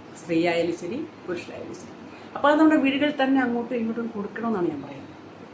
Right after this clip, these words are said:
കെയറിങ്, സ്നേഹം, നമ്മളൊരു കരുതൽ എപ്പോഴും. ഏതെങ്കിലും ഒരു പ്രശ്നം ഉണ്ടായാൽ അതിനെ കു-,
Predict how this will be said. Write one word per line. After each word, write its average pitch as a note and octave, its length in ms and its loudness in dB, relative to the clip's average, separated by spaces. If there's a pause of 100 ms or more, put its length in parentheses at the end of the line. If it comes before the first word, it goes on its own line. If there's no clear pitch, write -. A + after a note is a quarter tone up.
(140)
കെയറിങ്, B3+ 460 4 (240)
സ്നേഹം, A#3 420 0 (100)
നമ്മളൊരു A#3 440 6
കരുതൽ G#3+ 360 6 (560)
എപ്പോഴും. G3 320 4 (480)
ഏതെങ്കിലും C#4+ 420 8
ഒരു C4 60 0
പ്രശ്നം A#3+ 380 -2
ഉണ്ടായാൽ G#3+ 400 2
അതിനെ G#3+ 240 2 (360)
കു-, A3+ 140 0